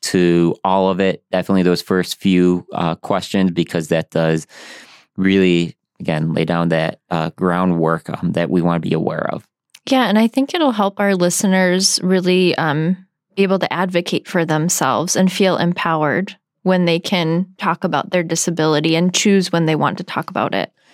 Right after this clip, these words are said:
Speaker 1: Yeah, and, you know, those are important things when we think of how it has evolved over time. And Melissa talking about that big change in twenty fourteen,
Speaker 2: Mm-hmm.
Speaker 1: where it went from people not just, uh,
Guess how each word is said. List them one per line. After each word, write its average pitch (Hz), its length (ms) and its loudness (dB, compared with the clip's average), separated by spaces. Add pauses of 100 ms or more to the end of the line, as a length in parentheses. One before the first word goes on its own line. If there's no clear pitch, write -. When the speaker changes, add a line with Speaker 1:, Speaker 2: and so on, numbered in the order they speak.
(100)
Speaker 1:
Yeah, 90 300 0
and, 87 420 2
you 87 140 0
know, 82 80 2
those 82 320 0
are 82 480 0
important 90 500 -2
things 95 500 0
when 82 280 0
we 80 100 0
think 80 380 -2 (140)
of 78 480 -2 (160)
how 85 560 0 (400)
it 87 240 0
has 85 260 0
evolved 82 460 0
over 82 240 0
time. 85 500 -2
And 82 460 0
Melissa - 320 -6
talking 82 240 -4
about 82 160 -2
that 82 180 -6
big 82 240 -4
change 87 380 0
in 82 160 2
twenty 82 280 -2
fourteen, 87 720 -2
Speaker 2:
Mm-hmm. 170 400 -2 (120)
Speaker 1:
where 82 400 2
it 85 260 0
went 90 300 0
from 85 400 -2
people 87 680 0 (220)
not 90 220 -4
just, - 400 -2
uh, 80 320 0